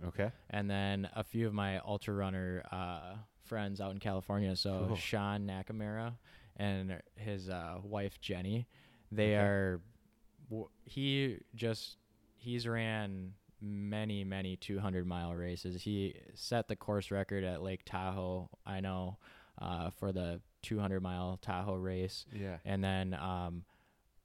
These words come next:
Speaker 2: I don't even know. I just, like, at, in the beginning stage last year, I sent out the product to my favorite athletes. And of course, as you would imagine, like,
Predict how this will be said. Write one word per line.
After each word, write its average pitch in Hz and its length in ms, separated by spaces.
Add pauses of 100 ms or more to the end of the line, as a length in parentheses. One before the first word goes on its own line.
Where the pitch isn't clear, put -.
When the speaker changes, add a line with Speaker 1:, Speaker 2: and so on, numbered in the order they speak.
(220)
Speaker 2:
I 107 120
don't 117 160
even 101 200
know. 98 180
I 90 180
just, 113 200
like, 101 200 (160)
at, 110 240
in 117 100
the 113 60
beginning 107 400
stage 110 280
last 95 360
year, 95 120
I 92 120
sent 98 320
out 98 220
the 104 60
product 95 400
to 107 80
my 92 140
favorite 95 540
athletes. 92 600
And 104 160
of 101 120
course, 104 260
as 98 120
you 104 60
would 98 80
imagine, 95 380
like, 92 320